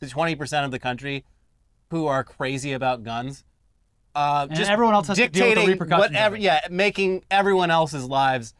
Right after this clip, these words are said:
Speaker 1: more dangerous.
Speaker 2: Yeah.
Speaker 1: The rest of the country who, like, maybe own a gun or two but aren't fucking insane.
Speaker 2: Yeah, uh, there was a chart that obviously followed this latest where it was just like, let's go, you know, developed country by developed country, and it was like, zero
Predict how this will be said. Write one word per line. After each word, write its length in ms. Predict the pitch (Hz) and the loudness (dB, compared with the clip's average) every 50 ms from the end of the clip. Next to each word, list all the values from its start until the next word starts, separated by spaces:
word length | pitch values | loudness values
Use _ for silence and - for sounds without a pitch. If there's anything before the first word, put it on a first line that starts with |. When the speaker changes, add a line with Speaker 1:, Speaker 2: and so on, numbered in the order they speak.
| _ _ _ _ | _ _ _ _
Speaker 1:
more 280 | - 143 147 147 139 135 | -8 -2 0 0 0 0
dangerous. 560 | 123 135 123 120 107 92 101 82 78 - 131 | 0 -2 -2 -4 -6 -8 -12 -16 -16 -16 -16
Speaker 2:
Yeah. 120 | 127 123 104 - - | -14 -14 -16 -10 -6
Speaker 1:
The 80 | 156 156 | -2 2
rest 240 | 180 190 180 - | 2 2 2 0
of 60 | 185 175 | -2 -6
the 60 | 170 | -4
country 340 | - 170 160 147 147 160 156 | -2 -2 -2 -2 -2 -4 -4
who, 160 | 160 196 185 | -2 -2 0
like, 200 | 185 196 175 170 | 0 0 0 0
maybe 380 | 180 208 214 220 214 190 196 208 | 0 0 0 0 0 0 -2 -2
own 240 | 160 165 180 180 170 | 0 0 0 0 0
a 60 | 147 | -2
gun 240 | 120 135 151 170 160 | 0 0 0 0 0
or 100 | 143 127 | -2 -4
two 220 | - 139 135 139 | -4 -6 -6 -4
but 140 | 131 135 139 | -2 0 0
aren't 200 | 151 160 156 - | 2 0 0 -4
fucking 400 | _ - 185 170 - 180 160 147 | _ -2 -2 0 0 -2 -6 -6
insane. 480 | 135 127 - - 170 151 127 120 117 120 _ _ _ _ _ _ _ _ _ _ _ _ _ _ _ _ - _ _ _ _ - - _ _ _ _ _ _ _ _ _ _ _ _ | -6 -8 -6 -4 -4 -4 -4 -6 -10 -14 _ _ _ _ _ _ _ _ _ _ _ _ _ _ _ _ -20 _ _ _ _ -20 -20 _ _ _ _ _ _ _ _ _ _ _ _
Speaker 2:
Yeah, 320 | 156 190 202 170 - - - - | -2 0 0 0 0 -2 -6 -4
uh, 320 | 165 165 165 165 165 160 156 | -2 0 2 2 2 0 0
there 140 | 156 165 170 | 0 0 0
was 140 | 165 147 | 0 -2
a 40 | 165 | -6
chart 340 | 147 - 151 139 151 151 - - | -6 -6 -6 -6 -6 -8 -10 -10
that 220 | 151 151 151 143 | -10 -8 -8 -6
obviously 500 | 143 143 147 151 143 - - 151 147 147 | -6 -6 -6 -6 -8 -10 -10 -8 -8 -8
followed 480 | - - 180 175 156 143 143 147 143 131 | -6 -4 -4 -4 -4 -4 -6 -8 -8 -10
this 300 | 127 143 139 - - - - _ _ - 131 | -10 -12 -12 -12 -14 -20 -20 _ _ -20 -16
latest 540 | 131 131 131 139 151 160 156 - - - 147 139 | -12 -10 -8 -8 -8 -8 -10 -12 -18 -20 -18 -12
where 180 | 143 143 143 143 | -10 -8 -8 -6
it 60 | 139 | -6
was 180 | 139 139 139 127 | -8 -8 -10 -10
just 160 | 139 135 - | -12 -10 -8
like, 200 | 147 143 135 117 - _ - | -8 -8 -10 -12 -16 _ -6
let's 220 | 156 170 170 - | -4 -4 -4 -2
go, 400 | - 185 180 170 165 160 156 - 135 | -2 -2 0 0 -2 -4 -6 -10 -14
you 160 | 147 147 151 | -12 -10 -10
know, 200 | 131 113 113 113 - _ _ _ _ | -10 -10 -12 -14 -18 _ _ _ _
developed 400 | 135 151 143 170 170 175 170 - | -12 -8 -4 -2 0 0 -2 -2
country 280 | - 175 165 147 - 156 | -4 -6 -6 -6 -6 -4
by 180 | 143 143 143 139 | -2 -2 -2 -2
developed 300 | 139 135 139 135 - - | -2 -4 -6 -6 -6 -8
country, 360 | - 143 135 - - 131 123 | -8 -10 -8 -8 -10 -10 -10
and 80 | 123 | -10
it 40 | 127 | -10
was 120 | 127 123 120 | -12 -12 -10
like, 200 | 127 123 123 127 | -10 -10 -8 -4
zero 420 | 143 208 208 180 151 127 110 95 | -2 0 0 0 0 -2 -6 -10